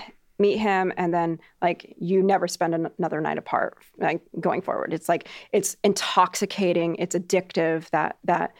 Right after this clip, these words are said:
that connection. Usually there's manipulation to get you to, get the, um, the victim to share secrets. And that creates, like, a,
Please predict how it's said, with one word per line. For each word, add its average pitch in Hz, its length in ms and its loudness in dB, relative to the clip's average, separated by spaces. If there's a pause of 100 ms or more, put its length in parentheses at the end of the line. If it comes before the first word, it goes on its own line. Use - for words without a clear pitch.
(180)
that - 220 2
connection. - 600 -2 (520)
Usually 202 380 2
there's 185 260 0
manipulation 185 1120 0
to 180 140 -2 (180)
get 175 340 2 (420)
you 185 360 0
to, 180 420 0 (100)
get 180 200 0
the, 175 240 2
um, 165 360 -4 (460)
the 202 80 2
victim 180 460 2
to 175 440 -2 (580)
share 170 280 0
secrets. - 640 -4 (840)
And 180 380 2 (200)
that 190 180 2
creates, 180 380 0
like, 170 200 -2
a, 165 220 0